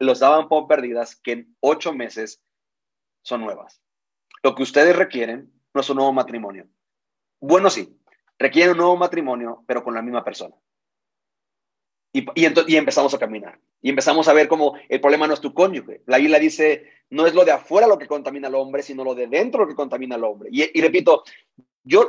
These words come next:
el modo en que defino consejería bíblica es la siguiente. Es el arte de conectar lo que Dios dice con lo que está pasando en la vida de la persona.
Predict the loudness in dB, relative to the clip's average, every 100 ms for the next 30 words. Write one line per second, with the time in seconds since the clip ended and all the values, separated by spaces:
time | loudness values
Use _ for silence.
0 | 2 0 2 0 0 0 0 -4 -6 -6
1 | -2 -2 0 0 0 -4 -10 -12 -14 -2
2 | -2 2 0 4 4 4 -2 -6 -10 _
3 | _ _ -2 0 -2 0 2 2 2 -4
4 | -4 -4 2 4 2 -4 -8 -2 -2 0
5 | -2 -2 -4 -4 -2 0 0 -2 -4 -4
6 | -4 0 0 0 -2 -8 -14 -20